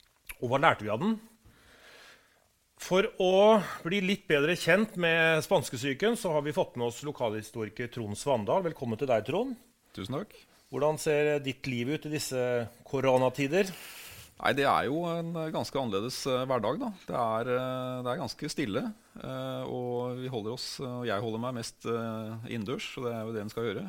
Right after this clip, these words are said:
Speaker 2: En og annen tur ut, men,
Speaker 1: Jeg
Speaker 2: eh,
Speaker 1: jeg ser at du har begynt med litt sånn videoproduksjon på, på sosiale medier fra, fra Fredrikstad bys historie.
Speaker 2: Ja, en må jo prøve å, i hvert fall formidle litt da, når en ikke kan, eh, gjøre det på andre steder.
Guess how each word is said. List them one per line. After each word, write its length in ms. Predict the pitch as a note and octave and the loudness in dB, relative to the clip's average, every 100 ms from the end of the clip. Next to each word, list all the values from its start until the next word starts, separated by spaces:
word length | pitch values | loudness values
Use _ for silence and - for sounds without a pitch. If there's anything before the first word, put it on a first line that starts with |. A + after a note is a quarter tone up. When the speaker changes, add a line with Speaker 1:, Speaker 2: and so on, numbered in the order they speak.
| F#3 _ - | -12 _ -12
Speaker 2:
En 140 | A#2 | -6
og 80 | A2+ | -6
annen 100 | A2+ | -4
tur 160 | B2 A2+ | -6 -6
ut, 280 | E3+ - C#3+ | -6 -8 -2
men, 100 | C#3+ | -2
Speaker 1:
Jeg 80 | B2+ | 0
Speaker 2:
eh, 220 | B2 B2 B2 _ _ _ | -2 -6 -10 _ _ _
Speaker 1:
jeg 100 | B2+ | -8
ser 160 | - C3+ | 2 4
at 100 | A#2+ | 4
du 80 | C3 | 2
har 120 | C3 | 0
begynt 200 | B2 G#2 | 0 -2
med 140 | A#2 | -4
litt 120 | A#2+ A#2 | -4 -4
sånn 80 | A2+ | -4
videoproduksjon 720 | G#2+ G2 G#2 G2+ G2+ A2+ A2 A2+ | -4 -6 -6 -6 -6 -4 -6 -4
på, 640 | A2 G#2+ G#2+ G#2+ G#2+ G#2 | -4 -4 -4 -4 -4 -6
på 140 | - G#2 | -8 -8
sosiale 340 | A2 A#2+ A2 | -2 0 0
medier 380 | A2 F#2+ F#2 A2+ | 0 0 0 -2
fra, 320 | A#2+ G#2+ G2+ G2+ G2 | 0 2 0 -2 -6
fra 220 | A2 G#2+ | -2 -2
Fredrikstad 720 | A2 G2+ F2 G#2+ G#2 G#2 G#2+ G2+ G#2 | -2 -4 -4 0 0 0 -2 -6 -8
bys 240 | G#2 F#2+ - | -8 -6 -8
historie. 340 | G#2+ G#2 A2 D#3+ - _ - | -8 -6 -4 -6 -10 _ 0
Speaker 2:
Ja, 300 | C#3 G#3+ - | 2 2 -2
en 160 | B2+ | -6
må 160 | C3+ B2 | -6 -6
jo 80 | C3 | -4
prøve 240 | C#3 F#2 | -2 -2
å, 640 | G2+ A2 A2 A2+ A2 A2 A2 | -2 -2 -2 -2 -4 -4 -8
i 160 | A2+ A2 | -10 -8
hvert 100 | - | -6
fall 160 | A2 | -4
formidle 300 | C#3+ A2 E2+ | -2 -4 -4
litt 140 | C3+ - | -6 -6
da, 40 | D#2 | -8
når 80 | G#2 | -8
en 120 | A#2 | -10
ikke 100 | G#2 | -8
kan, 240 | G#2 G#2 G#2 | -8 -6 -8
eh, 220 | G#2 G#2+ | -8 -6
gjøre 120 | F#2 G2 | -6 -6
det 60 | |
på 80 | A2+ | -8
andre 100 | F2 | -8
steder. 220 | F2 B2 | -6 -6